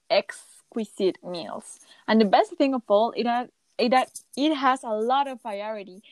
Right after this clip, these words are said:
You can find from restaurants that offer you rich and traditional Mexican food, or if you are in the mood for something more international, you can still find it anywhere. We love to go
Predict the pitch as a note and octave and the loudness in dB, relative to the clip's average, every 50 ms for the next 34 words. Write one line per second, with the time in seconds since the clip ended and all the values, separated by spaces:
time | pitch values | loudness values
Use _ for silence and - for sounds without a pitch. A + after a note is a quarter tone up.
0 | - _ - C4 C4+ - D#4+ E4 E4 - _ - A#3+ A3+ A3 A3+ A#3 A#3+ - _ | -18 _ -6 -4 -2 0 0 0 -2 -4 _ -2 0 0 0 -2 -6 -8 -10 _
1 | _ _ _ _ - A3+ G#3+ G3+ G3 G3 G3 G3+ A3+ C4+ - - - C4 B3+ B3+ | _ _ _ _ -4 -4 -4 -2 -2 0 2 2 2 2 0 -4 -10 -8 -8 -8
2 | C4 C4 B3+ B3+ A#3 G#3 G3+ G#3 A3+ - B3+ A#3+ A3 A#3 A#3+ A#3 G#3+ G#3 G3 A#3 | -8 -8 -6 -4 -4 -4 -4 -4 -6 -8 -10 -8 -8 -6 -6 -6 -8 -6 -6 -6
3 | B3+ C4 A#3 - C4 B3 A#3 A#3+ G3 F#3+ A3 G#3+ B3 A#3 A3+ A3+ G#3+ G3+ G3 G3+ | -6 -6 -6 -6 -8 -8 -8 -8 -8 -8 -8 -8 -6 -6 -4 -4 -4 -4 -4 -6
4 | G#3+ - - A#3 - A3+ A3+ A3 - A3+ A3 A#3 A3+ - - G3 G3+ G#3+ G3+ G#3+ | -6 -6 -10 -10 -8 -8 -8 -6 -4 -4 -2 -2 -2 -2 -2 -2 -2 -2 -4 -2
5 | G#3 A#3 B3 B3+ B3+ C4 - _ _ - - - C4+ D4+ D4+ C4 B3 A3 G3+ G3+ | 0 0 2 2 0 -2 -6 _ _ -6 0 2 4 4 4 2 2 0 2 2
6 | G#3+ A3 A3+ A#3 A#3 A#3+ B3 A#3+ - - F#3+ G#3 - A3+ G#3 G#3+ A3 A3+ A3 G#3+ | 2 4 4 4 2 2 0 -2 -4 -6 -6 -6 -4 -6 -4 -4 -2 -2 0 2
7 | G#3 G#3+ G#3+ G#3+ G#3 - G#3 G3 F#3+ F3+ G3 A3 - B3 A3 A3+ B3 B3+ A#3 B3 | 2 2 2 0 -4 -6 -6 -4 -2 -2 -2 -2 -4 -2 0 0 2 2 2 0
8 | A#3 - B3+ B3 A3+ - - B3 B3 B3 - _ - A3 A#3 B3 B3 A#3+ A#3 - | 0 -2 -2 -2 -2 0 4 4 4 4 2 _ 0 0 0 0 -2 -4 -4 -2
9 | - - A#3+ A#3 A3+ G3 F3 E3 - G#3 _ _ _ _ _ _ _ _ _ _ | -4 -4 -4 -6 -6 -6 -6 -8 -8 -10 _ _ _ _ _ _ _ _ _ _
10 | _ - C#4 E4 F4 E4+ C4+ C4 C4+ - - C4 G3 G3+ G#3+ G#3 G#3 A3+ C4+ | _ -2 0 2 2 2 2 0 0 -2 -6 -6 -2 0 0 0 0 0 -4